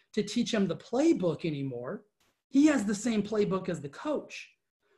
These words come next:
What he needs the coach to do is to put him in the right position to run the right play at the right time. That way, all Tom has to focus on is the efficiency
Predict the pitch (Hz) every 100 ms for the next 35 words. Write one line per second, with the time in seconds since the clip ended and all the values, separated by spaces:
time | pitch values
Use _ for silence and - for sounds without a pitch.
0 | _ 214 247 185 262 311 302 233 170 202
1 | - - 330 359 - 190 147 151 135 127
2 | 156 - _ _ _ _ 214 165 226 -
3 | 269 220 247 233 214 202 196 208 214 -
4 | 175 143 254 262 185 147 160 165 _ _
5 | 233 208 226 226 214 196 202 208 202 -
6 | - 240 254 170 147 151 - _ 190 185
7 | 196 185 185 180 - 254 269 185 151 151
8 | - - 220 247 254 240 - 220 240 233
9 | 233 240 269 214 185 - 196 - 190 190
10 | 175 180 156 156 208 - - _ _ 233
11 | 180 190 208 208 - 262 277 - 220 196
12 | - 196 170 196